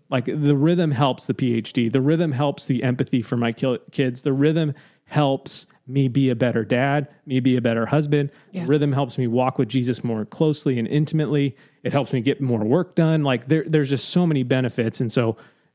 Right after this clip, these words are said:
Speaker 1: don't look at the tool and think it doesn't fit to your life. Like, use the tool so it does fit,
Speaker 2: Yeah.
Speaker 1: you know?
Speaker 2: Yeah.
Speaker 1: Um,
Speaker 2: It's a good word.
Speaker 1: and then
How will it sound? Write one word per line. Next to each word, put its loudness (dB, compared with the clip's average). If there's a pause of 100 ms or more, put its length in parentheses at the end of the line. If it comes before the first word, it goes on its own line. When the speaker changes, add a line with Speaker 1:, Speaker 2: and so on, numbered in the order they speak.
Speaker 1:
don't 2 (580)
look 2
at -2
the 0
tool 2
and -2
think 0
it 0
doesn't 0
fit -2
to -4
your 0
life. -2 (140)
Like, -4 (500)
use 0
the 0
tool 0
so 0
it -2
does 0
fit, -6 (160)
Speaker 2:
Yeah. -2
Speaker 1:
you 2
know? 0 (160)
Speaker 2:
Yeah. -2 (180)
Speaker 1:
Um, -2 (400)
Speaker 2:
It's -20
a -20
good -6
word. -6
Speaker 1:
and 4
then 0